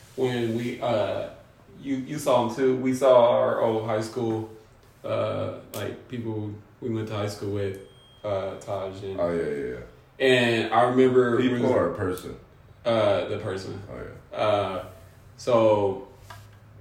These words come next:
Speaker 1: I remember him saying, we was at the bar, he was talking about how the coach did me so wrong
Speaker 2: Mm-hmm.
Speaker 1: at, in high school.
Speaker 2: Mm-hmm.
Speaker 1: And he kept saying it.
Speaker 2: Mm-hmm.
Speaker 1: And he kept saying it. And I was looking at him like,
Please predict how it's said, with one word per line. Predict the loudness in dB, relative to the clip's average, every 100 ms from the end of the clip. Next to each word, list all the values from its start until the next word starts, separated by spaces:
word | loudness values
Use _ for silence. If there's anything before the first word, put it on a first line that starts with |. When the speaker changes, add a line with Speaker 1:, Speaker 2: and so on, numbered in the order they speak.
| -20 -8
Speaker 1:
I | 0
remember | 2 2 2 0
him | 0 -2
saying, | -6 -4 -2 -2 -2 -2 -6 -10 -8
we | -2 0
was | 2
at | 2
the | 0
bar, | 2 4 6 4 0 -8 -20 -20 -8
he | -4
was | -2
talking | -2 -2
about | -2
how | 0 -2
the | -2
coach | -2 -2 -2 -4 -14 -18 -20 _ -6
did | 0 2
me | 0 -4
so | -2 0
wrong | 0 -2 -4 -6 -8 -12 -14
Speaker 2:
Mm-hmm. | -12 -10
Speaker 1:
at, | -4 0 0
in | -2
high | -2 -2
school. | -2 -4 -6 -6 -10 -14
Speaker 2:
Mm-hmm. | -14 -14 -10
Speaker 1:
And | -6
he |
kept | 2 2 2
saying | 0 2 2 0
it. | -4 -10 -16
Speaker 2:
Mm-hmm. | -10
Speaker 1:
And | -8
he | -4
kept | -2 -2
saying | -2 -2 0
it. | -2
And | -2
I | -4
was | -2 0
looking | 0 0
at | -4
him | -6
like, | -6 -8